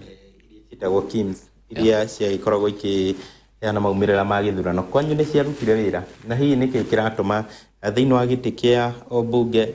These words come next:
Speaker 1: gĩtĩ gĩa seneta, kĩa gavana, kĩa M C A na women rep, nĩ, nĩ ciarĩ njega, no gwakinya gĩtĩ gĩa president, macini icio nĩ ciathogirwo?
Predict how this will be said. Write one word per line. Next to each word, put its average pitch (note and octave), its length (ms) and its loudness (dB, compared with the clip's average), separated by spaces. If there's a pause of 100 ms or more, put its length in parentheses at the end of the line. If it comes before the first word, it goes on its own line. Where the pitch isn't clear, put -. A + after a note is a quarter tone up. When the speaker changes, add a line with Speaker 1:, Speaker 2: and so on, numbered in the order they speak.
Speaker 1:
gĩtĩ G2+ 200 -12
gĩa A2+ 160 2
seneta, A2+ 420 0
kĩa A2+ 280 0
gavana, G#2 440 0 (400)
kĩa A#2+ 120 2
M A2+ 140 0
C A#2 200 0
A A2+ 40 4
na A2 120 2
women G2+ 360 2
rep, A2+ 200 2 (360)
nĩ, A2+ 120 0 (160)
nĩ B2 100 0
ciarĩ B2 480 2
njega, G#2 380 -2 (140)
no B2 140 -4
gwakinya B2 360 0
gĩtĩ B2 220 0
gĩa A2 140 2
president, G#2+ 580 0 (420)
macini B2 280 -4
icio A#2 160 0
nĩ A2+ 160 2
ciathogirwo? G#2 560 0